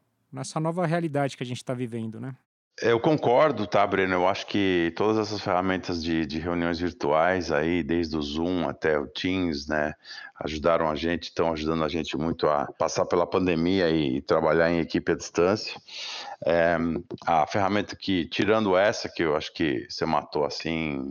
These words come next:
Speaker 2: né, o tema, é, mas eu tenho usado muito o Slack, né, que tá sendo comprado pelo Salesforce, inclusive. <laughs> Mas, é, a gente, é, colocou na Ace aí o Slack, que dá pra abrir vários grupos, né, e transformar ainda,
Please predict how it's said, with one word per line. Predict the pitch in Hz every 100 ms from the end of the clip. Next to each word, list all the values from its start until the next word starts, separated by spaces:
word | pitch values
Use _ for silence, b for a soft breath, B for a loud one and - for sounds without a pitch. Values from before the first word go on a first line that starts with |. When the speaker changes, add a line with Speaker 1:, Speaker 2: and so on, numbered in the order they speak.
| 67 69
Speaker 2:
né, | 67
o | 67
tema, | - 90 95 98 85 _ B B B B
é, | - 78 76 73 76
mas | 76 80 90
eu |
tenho | - 92
usado | 90 90 82 82
muito | 85 87 -
o |
Slack, | 87 82 87 95 - - - - _
né, | 82 76
que | -
tá | - 71
sendo | - 78
comprado | 78 73 76 76
pelo | 78 73
Salesforce, | - 69 - - - -
inclusive. | 73 73 85 151 - _ -
<laughs> | 113 - - - - -
Mas, | 80 87 87 90 87 80 82
é, | 85 82 78 78 69 73
a | 78
gente, | 78 82 82 - 87 76 - b b b -
é, | 69 67 - - _ -
colocou | - 73 - 85
na | 80 69
Ace | 73 71 - 67
aí | 69
o |
Slack, | 69 71 73 78 -
que | -
dá | 82 82
pra | 85
abrir | 76 87
vários | 76 90 101 98 80
grupos, | 85 101 107 92 80
né, | 85 85
e | 90
transformar | 87 85 87 82 80
ainda, | 82 87 85 76 67